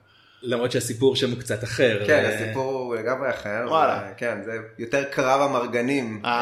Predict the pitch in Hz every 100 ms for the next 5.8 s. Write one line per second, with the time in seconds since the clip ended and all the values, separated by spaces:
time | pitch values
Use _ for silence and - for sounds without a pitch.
0 | 110 104 117 113 110 113 113 - 120 113
1 | - 127 131 156 156 - 165 175 175 147
2 | 156 160 147 131 123 123 117 120 131 131
3 | 113 101 101 104 113 107 107 - - -
4 | - - - 139 165 113 104 135 - -
5 | 156 170 170 - - - -